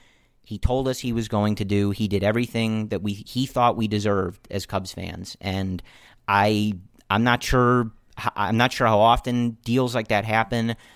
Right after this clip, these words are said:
I'm not sure when we'll see one again. Uh, but I have certainly tried to help everybody appreciate it as it was happening.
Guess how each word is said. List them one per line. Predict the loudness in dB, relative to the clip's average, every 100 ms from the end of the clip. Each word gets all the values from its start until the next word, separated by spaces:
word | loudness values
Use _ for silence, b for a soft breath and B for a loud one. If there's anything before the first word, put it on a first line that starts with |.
| b -2
I'm | 0
not | 0
sure | 0 -2
when | 2 2 4
we'll | 2
see | 0 -2
one | 0 -2
again. | 0 0 0 -2 b b b b
Uh, | -4 -2 0 -2 -6
but | -8 -2 0 -2 -6 -20 _
I | 0 2 0 0
have | 0 0 -6 -14 -20 _ -12
certainly | -2 0 2 0 0 0
tried | 0 4 4 4 0 -6
to | -4 -2 0 0 -2 -4
help | 0 0 2
everybody | 0 0 0 0 0
appreciate | -2 0 0 0 0 2 2
it | 0
as | 0 0 0
it |
was | -4
happening. | 0 0 0 0 0